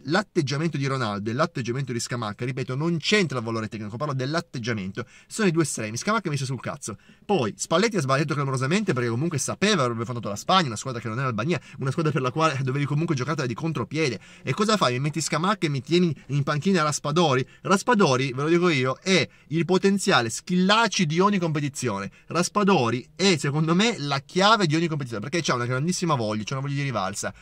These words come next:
non gioca tanto, questo atteggiamento comunque propositivo, voglioso. Raspadori invece tantissimo. Vero, non ha il physique du rôle di Scamacca, vero, Scamacca comunque dal punto di vista fisico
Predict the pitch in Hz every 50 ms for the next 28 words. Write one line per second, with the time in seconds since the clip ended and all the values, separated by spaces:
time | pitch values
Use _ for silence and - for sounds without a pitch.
0 | - - - - 151 156 151 151 160 156 147 - 127 113 110 110 110 135 131 117
1 | 151 143 - 147 135 156 139 120 143 139 156 160 147 147 135 147 160 156 160 143
2 | - - - - _ _ - 180 175 151 170 160 170 143 - 143 139 135 127 131
3 | - 120 135 160 165 160 143 147 139 139 139 139 160 165 - - 170 170 233 247
4 | 180 139 143 147 - 131 135 127 120 113 - 180 143 - - - 104 92 - -
5 | - - - - - 180 247 247 175 127 113 110 123 131 135 160 196 214 214 170
6 | 147 156 139 151 135 135 151 147 160 170 170 156 143 - 175 175 175 185 175 -
7 | - - 107 98 104 110 196 226 233 185 135 120 - - 139 131 165 190 190 160
8 | 143 143 165 180 170 165 135 107 - - - _ _ _ - - 139 139 151 175
9 | 175 160 160 151 151 160 151 - 143 127 185 190 160 160 156 147 135 -